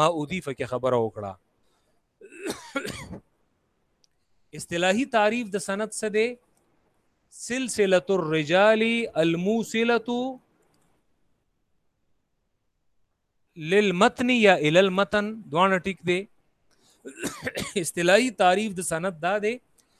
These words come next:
سلسلة الرجال الموصلة الی المتن. دا د رجال نه مراد راویان دي، سړي نه دي. ځکه راویانو کې ښځې هم راځي. سلسلة الرجال،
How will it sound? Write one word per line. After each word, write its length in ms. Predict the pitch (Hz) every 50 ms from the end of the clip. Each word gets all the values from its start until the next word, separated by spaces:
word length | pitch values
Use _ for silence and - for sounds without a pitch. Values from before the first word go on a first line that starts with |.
| _ _ _ -
سلسلة 800 | - - 240 277 285 254 - 240 220 202 196 190 - 202 196
الرجال 720 | 180 156 151 151 139 123 156 165 185 202 214 226 233 233 233 220 - - 156
الموصلة 920 | 160 156 165 175 190 233 254 247 190 - 175 165 160 165 165 160 - 220 -
الی 240 | 147 147 151 160 165
المتن. 500 | 160 151 143 151 147 - - 131 120 113 104 104 _ _ _ _ _ _ _ _ _ _ _ _ _ _ _ _ _ _ _ -
دا 140 | 180 208 240 247 208
د 40 | 247 247 262 254 - - 135
رجال 340 | 156 151 143 180 196 214 214 202 185
نه 60 | 170 165
مراد 320 | 165 165 190 214 214 170 143 139
راویان 440 | 135 135 127 143 147 143 139 135 127 117
دي، 140 | 110 101 95 _ _ _ _ _ _ _ _ _ _ _ _ _ _ _
سړي 280 | - - 151 147 165 165 151
نه 60 | 151
دي. 180 | 139 117 113 101 98 _ _ _ _ _ _ _ _ _ _ _ _ -
ځکه 180 | 165 170 - 185 165
راویانو 380 | 165 165 170 180 196 214 220 214
کې 140 | - - 147 -
ښځې 180 | 190 175 156
هم 100 | 156 139
راځي. 380 | 127 123 117 117 110 110 110 101 95 _ _ _ _ _ _ _ _ _ _ -
سلسلة 640 | - - 233 269 285 262 240 240 214 196 180 - - 170
الرجال، 680 | 156 151 151 147 135 147 156 170 190 202 214 226 240